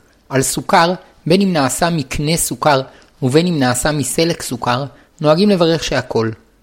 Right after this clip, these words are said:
ואומנם נחלקו בזה גדולי הראשונים, ולדעת רבים, כיוון שעיקר ייעודם של קנה הסוכר וסלק הסוכר לעשיית סוכר, ברכת הסוכר האדמה, אולם למעשה נוהגים לברך עליו שהכל, וזאת משום שהסוכר נשתנה כל כך,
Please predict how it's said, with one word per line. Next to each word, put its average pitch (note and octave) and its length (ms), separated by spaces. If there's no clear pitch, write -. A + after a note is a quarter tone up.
ואומנם D#3 400
נחלקו F#3+ 480
בזה D#3 220
גדולי C3 280
הראשונים, B2+ 500
ולדעת D#3 380
רבים, C#3+ 420
כיוון C#3 320
שעיקר C#3 480
ייעודם C#3 580
של B2 180
קנה D3 280
הסוכר C#3+ 460
וסלק C#3+ 400
הסוכר C#3 460
לעשיית B2+ 520
סוכר, A#2 440
ברכת C3 380
הסוכר C3+ 400
האדמה, B2 460
אולם C3 280
למעשה C3+ 500
נוהגים D#3+ 340
לברך F3 360
עליו D#3 140
שהכל, D#3+ 480
וזאת C#3+ 340
משום E3+ 340
שהסוכר D#3+ 520
נשתנה C#3+ 500
כל F3 220
כך, G3 260